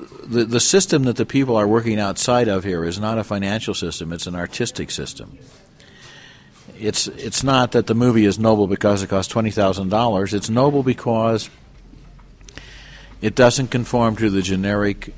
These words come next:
the rigid generic expectations of the Friday night blockbuster. And in those terms, Sundance is not selling out.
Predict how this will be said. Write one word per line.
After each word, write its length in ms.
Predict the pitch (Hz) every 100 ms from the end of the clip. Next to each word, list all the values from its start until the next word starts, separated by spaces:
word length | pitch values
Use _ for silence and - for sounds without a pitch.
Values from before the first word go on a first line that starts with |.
| -
the 140 | 104
rigid 420 | 98 123 127 127
generic 480 | 113 110 104 104 98
expectations 960 | 95 92 - 92 - 104 - 90 87 -
of 140 | 85
the 60 | 90
Friday 360 | - 98 101
night 320 | 95 90 90 -
blockbuster. 720 | 85 85 - 65 - 58 - - - - - - - - - - - - - - - -
And 320 | 104 101 101
in 100 | 101
those 260 | 113 151 -
terms, 520 | 117 107 110 120 - - -
Sundance 500 | - 120 117 110 107
is 120 | 110 101
not 240 | 110 110
selling 360 | - 87 71 65
out. 220 | 58